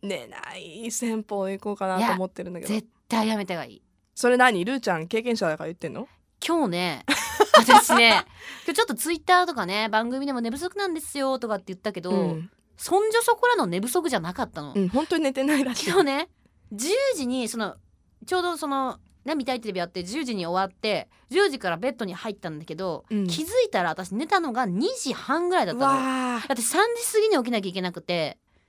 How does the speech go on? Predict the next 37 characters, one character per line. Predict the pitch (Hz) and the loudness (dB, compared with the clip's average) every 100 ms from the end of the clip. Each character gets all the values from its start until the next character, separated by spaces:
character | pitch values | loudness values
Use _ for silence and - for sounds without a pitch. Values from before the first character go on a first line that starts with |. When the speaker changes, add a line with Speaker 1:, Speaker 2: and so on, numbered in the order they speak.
| - | -6
Speaker 2:
三 | 349 415 | 0 2
時 | 427 | 2
過 | 415 | 2
ぎ | |
に | 285 | 2
ほ | 302 | 2
ん | |
と | 247 330 | 0 -2
起 | |
き | - | -2
た | 170 | -4
の | 175 | -2
で、 | 196 | -2
ご | |
飯 | 220 180 | -2 -2
炊 | 196 175 | -4 -6
い | |
て、 | 165 | -6
そ | 185 | -8
れ | |
か | 180 | -6
ら | 175 | -6
お | |
に | 190 | -4
ぎ | 196 | -6
り | 180 | -6
作 | 190 | -10
っ | |
て | 175 165 | -6 -6
と | 160 | -4
か | 160 | -4
や | 185 175 | -2 0
っ | |
て。 | 180 | 0
Speaker 1:
偉 | 170 | 0
い | |
ね。 | 208 233 | 0 -4